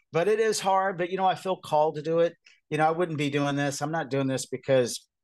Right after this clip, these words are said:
wow, I'm just really ambitious and I see problems and I think I'm, I can really have an answer. You know, I would not have ventured in this if I didn't feel called to. I, I really had this impressed upon my heart about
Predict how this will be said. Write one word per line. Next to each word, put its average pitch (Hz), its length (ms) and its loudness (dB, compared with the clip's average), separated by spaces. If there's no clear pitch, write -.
wow, 135 320 4
I'm 135 100 0
just 131 260 -6
really 139 240 0
ambitious 131 640 -4
and 120 80 -8
I 117 40 -6
see 123 240 -2
problems 123 480 2
and 117 80 -4
I 113 60 -6
think 135 220 -4
I'm, 117 280 -2
I 131 120 2
can 120 160 -2
really 123 200 6
have 123 120 4
an 120 80 2
answer. 120 420 -2
You 143 80 4
know, 139 80 6
I 165 160 8
would 185 180 6
not 147 260 4
have 113 140 2
ventured 120 400 -2
in 107 100 -4
this 113 340 -2
if 101 120 -2
I 117 120 2
didn't 110 220 -4
feel 110 160 -2
called 107 460 0
to. 117 300 2
I, 127 180 6
I 139 80 4
really 147 380 4
had 135 220 2
this 127 200 -2
impressed 127 340 -4
upon 127 180 -6
my 120 120 0
heart 120 200 2
about 120 220 0